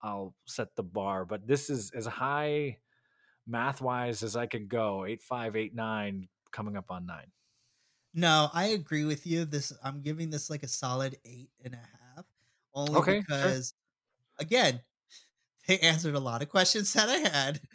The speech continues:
Speaker 1: Yeah.
Speaker 2: leading into this with both, you know, Roman and Cody, as well as, you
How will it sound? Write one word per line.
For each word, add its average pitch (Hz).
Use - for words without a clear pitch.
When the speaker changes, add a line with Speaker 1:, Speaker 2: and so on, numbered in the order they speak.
Speaker 1:
Yeah. 147
Speaker 2:
leading 131
into 123
this 123
with 135
both, 131
you 131
know, 123
Roman 123
and 196
Cody, 131
as 127
well 147
as, 135
you 135